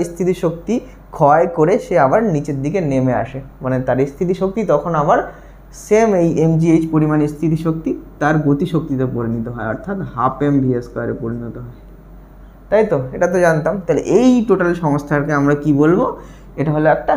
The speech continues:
সংরক্ষী সংস্থা, কারণ এখানে যান্ত্রিক শক্তি দেখো সংরক্ষিত হচ্ছে, অর্থাৎ যে পরিমাণ এমজিএইচ ছিল সেই একই পরিমাণ এমজিএইচ কি হলো, হাফ এম ভি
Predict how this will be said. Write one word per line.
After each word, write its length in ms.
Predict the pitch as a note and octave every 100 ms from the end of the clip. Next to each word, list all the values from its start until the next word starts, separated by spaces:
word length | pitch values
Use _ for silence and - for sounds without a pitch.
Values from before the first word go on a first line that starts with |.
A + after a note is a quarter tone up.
| B3
সংরক্ষী 440 | A3 G#3 G3 - E3
সংস্থা, 420 | D#3 B2+ B2+ C3
কারণ 220 | C#3+ D3+ D3
এখানে 200 | D3 G3 G3+
যান্ত্রিক 400 | D3+ D3 E3+ E3
শক্তি 280 | E3+ E3+ F3+
দেখো 220 | D#3+ D#4 D#4
সংরক্ষিত 480 | A#3 G3+ F3+ - D3
হচ্ছে, 300 | B2+ A#2 - - - - - -
অর্থাৎ 240 | D#3 E3 C#3+
যে 120 | F3
পরিমাণ 320 | F3+ G3 G3 F#3+
এমজিএইচ 420 | F3+ F3+ G#3 F#3+ C#4
ছিল 180 | C4+
সেই 180 | D#4+ F3+ D#3+ D3+
একই 160 | D#3+ G#3
পরিমাণ 320 | F3 E3+ D#3+
এমজিএইচ 540 | D#3 C#3+ C#3 E3+ C#4 - - - - - - - - - -
কি 80 | E3+
হলো, 220 | F3 A#3 - - - - - - -
হাফ 280 | C#3+ C#3+ D#3+
এম 100 |
ভি 80 | D#3+